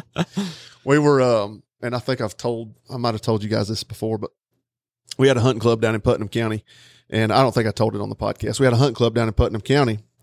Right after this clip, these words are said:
Speaker 2: and we used to love to make deer drives down there. And, uh, for anybody that don't know what a deer drive is, you basically get a group of guys. You hadn't, if you hadn't seen anything or saw a few that morning,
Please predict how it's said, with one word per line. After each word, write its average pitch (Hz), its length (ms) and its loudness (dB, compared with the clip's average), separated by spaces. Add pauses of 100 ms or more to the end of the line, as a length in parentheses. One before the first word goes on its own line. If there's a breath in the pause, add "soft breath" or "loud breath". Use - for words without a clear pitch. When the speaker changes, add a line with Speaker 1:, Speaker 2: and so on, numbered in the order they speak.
Speaker 2:
and 107 140 0
we 123 100 4
used 123 160 2
to 113 60 -2
love 120 320 2
to 117 60 0
make 117 200 -2
deer 123 160 2
drives 104 300 0
down 104 200 -6
there. 104 240 -6 (720 soft breath)
And, 113 300 0
uh, 107 160 2
for 123 140 -2
anybody 123 320 2
that - 20 -4
don't 117 160 -2
know 117 100 2
what 110 100 2
a 107 40 -2
deer 147 240 4
drive 113 320 0
is, 117 320 -2 (1700)
you 127 100 -4
basically 123 540 2 (320)
get 123 160 2
a 120 60 2
group 127 220 2
of 120 80 0
guys. 123 360 4
You 113 80 -2
hadn't, 120 420 -2
if - 140 -8
you 117 60 0
hadn't 131 200 2
seen 127 220 0
anything 123 420 -2
or 113 60 -4
saw 123 240 2
a 113 40 2
few 120 220 -2
that 117 160 0
morning, 117 360 -2